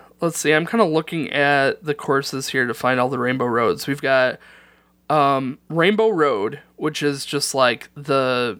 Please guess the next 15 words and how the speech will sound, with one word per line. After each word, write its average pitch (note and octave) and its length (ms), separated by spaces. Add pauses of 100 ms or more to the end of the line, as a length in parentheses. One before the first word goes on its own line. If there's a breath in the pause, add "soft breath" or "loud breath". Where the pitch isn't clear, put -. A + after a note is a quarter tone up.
(120)
standard D3 600
Mario C#3 380
Kart C#3 340
eight C3 260
Rainbow C3+ 300
Road. A2+ 460 (680 soft breath)
There's D#3 480
the E3 200
Nintendo D#3+ 460
sixty-four G#3 600
Rainbow G#3+ 340
Road. G3 580 (1200 soft breath)
Um, C3+ 1160 (360 loud breath)
I D3+ 80
think, - 220